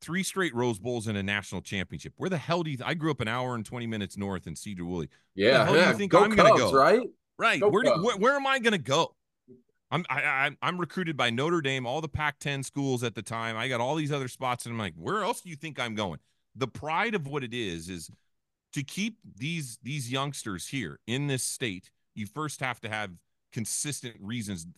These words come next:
Speaker 1: for them to wanna be here. That means that you showcase them well. You're an entertaining product. You give them reasons to be here. But yes, you need to recruit your own state. You absolutely have to grab, 'cause you're already competing with Oregon.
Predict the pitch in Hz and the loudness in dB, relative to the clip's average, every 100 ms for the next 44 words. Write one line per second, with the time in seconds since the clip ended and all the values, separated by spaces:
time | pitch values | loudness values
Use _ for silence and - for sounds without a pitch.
0 | - 113 113 95 90 95 78 87 78 67 | -8 -4 -2 -2 -2 -2 -4 -6 -10 -12
1 | - _ _ - 120 120 113 98 107 101 | -16 _ _ -8 -6 -4 -4 -2 -2 -2
2 | - _ _ _ - - 131 123 131 117 | -4 _ _ _ -18 -8 -6 -4 -4 -4
3 | - 104 80 78 - _ _ 107 101 107 | -6 -8 -8 -12 -18 _ _ -8 -6 -4
4 | 120 139 131 139 117 104 - 90 82 85 | -2 -2 -2 -4 -4 -6 -6 -8 -6 -8
5 | - _ _ 101 101 135 110 92 117 139 | -12 _ _ -8 -6 -4 -6 -6 -6 -4
6 | 120 98 82 78 107 92 82 92 98 131 | -4 -4 -6 -8 -6 -6 -8 -8 -6 -4
7 | 110 - 131 185 185 147 - 185 - 131 | -4 -8 -8 -6 -6 -8 -8 -10 -8 -6
8 | 139 127 - - 143 - _ _ _ _ | -6 -6 -8 -10 -10 -12 _ _ _ _
9 | - 156 175 - 143 135 165 135 120 120 | -2 2 2 0 -4 -2 -4 -4 -6 -8
10 | 110 104 127 117 127 113 170 185 131 120 | -8 -4 -4 -4 -6 -4 -4 -4 -8 -10
11 | 180 120 104 147 196 87 | -10 -6 -4 -4 -4 -8